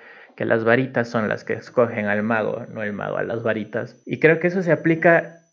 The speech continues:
exactamente igual con los libros. Creo que llega un momento en tu vida en el que un libro te escoge y a partir de eso, eh, tu amor,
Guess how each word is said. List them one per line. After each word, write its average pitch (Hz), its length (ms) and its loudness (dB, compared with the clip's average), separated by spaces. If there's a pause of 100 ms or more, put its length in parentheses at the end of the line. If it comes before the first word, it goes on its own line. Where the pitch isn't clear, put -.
exactamente 165 680 2
igual 147 240 4
con 139 160 0
los 120 140 2
libros. 113 440 -2
Creo 135 280 2
que 143 380 0
llega 127 220 -2
un 139 80 -2
momento 120 400 -2
en 127 100 -4
tu 127 120 -6
vida 120 240 -2
en 120 120 -4
el 110 140 -6
que 113 220 -2
un 117 160 -2
libro 120 340 -2
te - 80 -10
escoge 131 680 -4 (180)
y 113 400 2
a 110 160 6
partir 120 380 2
de 117 160 6
eso, 123 400 4
eh, 98 540 0 (360)
tu 120 140 2
amor, 117 1120 4